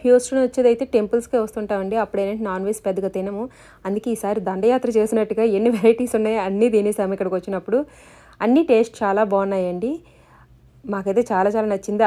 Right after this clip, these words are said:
అలాగే మేమైతే చాలా ఎంజాయ్ చేసాము. ఇంకా మ్యాంగో లస్సీ ఇదంటే ఇష్టం ఉండని వాళ్ళు ఎవరు ఉండరు, చాలా బాగుంటుంది. మా పిల్లలకైతే చాలా ఇష్టం. ఇంకా అది కూడా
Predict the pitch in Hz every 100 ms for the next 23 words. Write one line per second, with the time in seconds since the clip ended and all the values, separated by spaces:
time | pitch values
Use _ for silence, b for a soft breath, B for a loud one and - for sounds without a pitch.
0 | 180 190 220 220 - _ _ 202 196 185
1 | 220 202 190 233 214 214 208 196 190 196
2 | 302 330 b b b b b 277 285 269
3 | 247 214 196 180 196 247 269 254 233 240
4 | 254 196 196 226 214 226 220 214 220 220
5 | 214 226 269 - 185 180 214 214 196 196
6 | 220 185 175 214 214 208 202 190 208 202
7 | 185 185 185 190 190 208 196 180 180 175
8 | - 254 b b b b b - 320 285
9 | 254 208 196 190 214 214